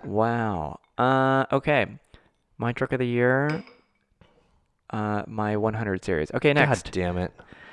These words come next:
Speaker 1: Sedan of the year. <laughs>
Speaker 2: Um,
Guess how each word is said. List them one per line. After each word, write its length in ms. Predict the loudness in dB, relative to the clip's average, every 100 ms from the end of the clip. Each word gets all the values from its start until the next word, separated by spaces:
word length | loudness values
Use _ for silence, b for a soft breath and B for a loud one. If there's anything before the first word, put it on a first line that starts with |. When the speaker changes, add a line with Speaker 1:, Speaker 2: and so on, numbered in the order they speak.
| B 4
Speaker 1:
Sedan 300 | 8 10 10
of 60 |
the 60 | 10
year. 340 | 10 10 8 2
<laughs> 880 | -8 -18 _ _ _ _ _ -10 2
Speaker 2:
Um, 600 | 6 8 8 6 2